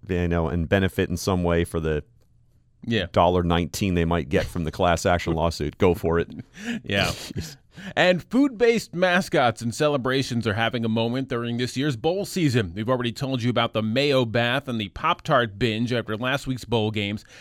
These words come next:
Speaker 2: and New Year's brought us even more food-related hijinks. Fans watching the Cheez-It Citrus Bowl couldn't help but laugh as the mascot wanted everyone, especially hungry football players, to know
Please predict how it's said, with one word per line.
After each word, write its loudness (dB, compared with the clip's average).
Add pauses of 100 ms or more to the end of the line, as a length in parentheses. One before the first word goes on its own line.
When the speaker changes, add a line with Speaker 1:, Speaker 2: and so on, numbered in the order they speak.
(180)
Speaker 2:
and 0
New 2
Year's 4
brought 2
us 0
even -2
more 2
food-related 0
hijinks. 0 (340)
Fans 0
watching 0
the 0
Cheez-It -2
Citrus -2
Bowl 0
couldn't 0
help -2
but -2
laugh 0 (280)
as 0
the 0
mascot 2
wanted -2
everyone, 2
especially -2
hungry 2
football 2
players, 2
to -2
know 4